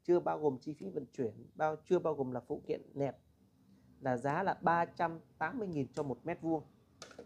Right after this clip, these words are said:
Quý vị nhá, ba trăm tám mươi nghìn cho một mét vuông. Đấy. Ngoài ra nó còn có một số cái màu đặc biệt của nó giá còn cao hơn nữa. Nhưng mà giờ mình cứ tính trung bình đi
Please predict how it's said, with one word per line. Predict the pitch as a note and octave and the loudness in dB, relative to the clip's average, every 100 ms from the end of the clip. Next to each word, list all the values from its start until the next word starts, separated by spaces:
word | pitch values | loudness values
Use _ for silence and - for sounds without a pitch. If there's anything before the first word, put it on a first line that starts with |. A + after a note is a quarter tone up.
| - _ | -20 _
Quý | E3 | -2
vị | C#3+ | -2
nhá, | D3 - _ - | -4 -12 _ 0
ba | F3 F3 - | 0 0 -4
trăm | F3+ E3 - | -4 -4 -4
tám | D#3 G#3 | -6 -4
mươi | F#3 | -4
nghìn | C3 A#2+ | -4 -4
cho | |
một | C3+ | -6
mét | B2 D3 | -6 -6
vuông. | D3 C#3 - _ - - - - _ _ - | -6 -8 -12 _ -20 -20 -20 -20 _ _ -16
Đấy. | C3 C3+ - - - | -14 -14 -16 -20 -6
Ngoài | C#3+ C#3+ C#3+ | 2 4 6
ra | E3 | 4
nó | E3 | 4
còn | F3+ C#3 | 0 -4
có | - E3+ | -2 -2
một | F3 C3+ | 0 0
số | - | 0
cái | F3 | 0
màu | F#3+ C3+ | 2 0
đặc | D3 C3 - | 0 -2 4
biệt | D3 - | 4 4
của | C#3 | -2
nó | C3 D#3 | -4 -2
giá | E3 F#3+ | 0 -2
còn | E3 | 4
cao | F#3 D#3+ | 6 6
hơn | E3+ D3+ | 6 -2
nữa. | D#3 A#3 - - - - - | -4 -8 -14 -20 -20 -20 -2
Nhưng | E3 | 4
mà | D#3 | 6
giờ | C3+ C#3 C3 | 6 4 2
mình | B2+ - | 0 -2
cứ | F3+ | -4
tính | G3+ A3 - | -2 -2 2
trung | F#3 | 4
bình | E3 B2+ | 4 4
đi | C3 | -2